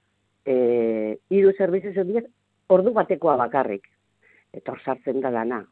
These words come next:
Goizien zazpi terdietan joate zara, eta lehen lehenengo, ba, eureri, ba, lagundu dutxeetan, armuzue, medikazioa,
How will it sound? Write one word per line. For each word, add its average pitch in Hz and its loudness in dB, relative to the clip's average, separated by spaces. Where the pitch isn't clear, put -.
Goizien 135 -2
zazpi 139 -6
terdietan 135 -4
joate 139 -8
zara, 143 -6
eta 127 -8
lehen 127 -6
lehenengo, 131 -4
ba, 113 -12
eureri, 113 -4
ba, 113 -8
lagundu 120 -8
dutxeetan, 120 -10
armuzue, 123 -6
medikazioa, 120 -8